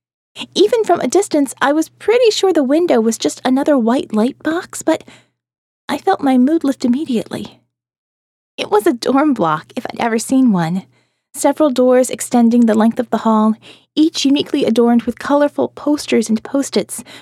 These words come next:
doodles and scribbles on paper taped to them. As I walked the length,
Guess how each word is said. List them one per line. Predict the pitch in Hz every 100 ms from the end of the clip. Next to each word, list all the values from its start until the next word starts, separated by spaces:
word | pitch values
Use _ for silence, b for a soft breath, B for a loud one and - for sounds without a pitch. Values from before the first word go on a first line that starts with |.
| B
doodles | 254 247 262 269
and | - 208
scribbles | 226 - 254 247 254
on | 220 220
paper | 233 233 240
taped | - 247 233 -
to | 208
them. | 143 - 190 - _ _ _ _ _ _ _ _ _
As | 262
I | 262
walked | 247 294 381 -
the | 269
length, | 254 370 349 -